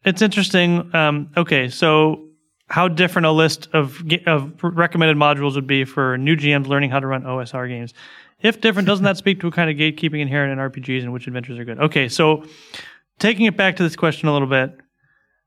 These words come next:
uh, I feel like this kind of s-, s-, speaks to a schism, especially speaking to what you mentioned earlier, Sam,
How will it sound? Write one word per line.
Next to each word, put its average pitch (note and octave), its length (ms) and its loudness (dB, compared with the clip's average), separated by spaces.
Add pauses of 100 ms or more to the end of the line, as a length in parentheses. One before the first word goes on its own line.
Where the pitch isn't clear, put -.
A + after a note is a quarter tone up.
(120)
uh, D3 260 2
I E3 120 2
feel - 260 0
like A3+ 140 2
this F#3+ 140 0
kind F#3+ 180 0
of C#3+ 60 -2
s-, - 200 -6
s-, F#3 80 -4 (340)
speaks - 520 -2
to G#3 160 4
a D#3+ 40 2
schism, F3+ 440 0
especially E3+ 400 -2
speaking D#3+ 680 -4
to D#3 120 0
what D3 260 2
you D#3 420 0
mentioned D#3 360 -2
earlier, D3+ 300 2
Sam, D3 400 -4